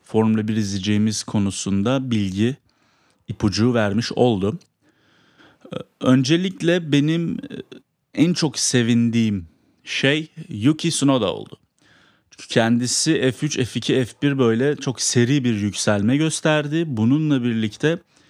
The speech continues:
antrenman turlarında da çok ateşli bir sürücü olduğunu gösterdi. Bir trafiğin içine kaldı bir ara. Bu trafik içerisinde de resmen kendini tutamayarak, "Ne oluyor amına koyayım, bu ne biçim trafik kardeş?"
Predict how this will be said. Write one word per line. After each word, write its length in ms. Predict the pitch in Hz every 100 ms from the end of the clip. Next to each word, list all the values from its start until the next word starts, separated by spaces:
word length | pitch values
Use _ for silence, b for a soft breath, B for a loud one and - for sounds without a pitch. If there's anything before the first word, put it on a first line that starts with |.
| b b b b _ _ _ _ _ _ _ _ _ _ _ _
antrenman 540 | - 98 - 104 135 180
turlarında 640 | - 139 127 117 107 107
da 320 | 120 147 - - _
çok 380 | - - 110 -
ateşli 500 | 104 - 92 - 151
bir 80 | 139
sürücü 400 | - 113 101 107
olduğunu 400 | 101 95 110 139
gösterdi. 560 | 120 - 120 113 101 107
Bir 140 | 113
trafiğin 420 | - 120 - 156
içine 280 | 147 156 165
kaldı 380 | 156 117 98 90
bir 100 | 95
ara. 280 | 95 175 - _ _ _ _ _ _ _ _ _ _ _ 170
Bu 120 | 139
trafik 380 | - 117 - -
içerisinde 560 | - 143 131 147 151
de 80 | 135
resmen 380 | 151 147 139 139
kendini 420 | - 120 120 131
tutamayarak, 640 | - - 135 120 120 151 _ b b b b b -
"Ne 80 | 135
oluyor 320 | 160 160 151
amına 500 | 143 139 139 139 135
koyayım, 360 | 139 135 131 127
bu 80 |
ne 160 | 147 147
biçim 260 | 139 139 131
trafik 480 | 135 131 - 123
kardeş?" 680 | - 127 131 143 131 - -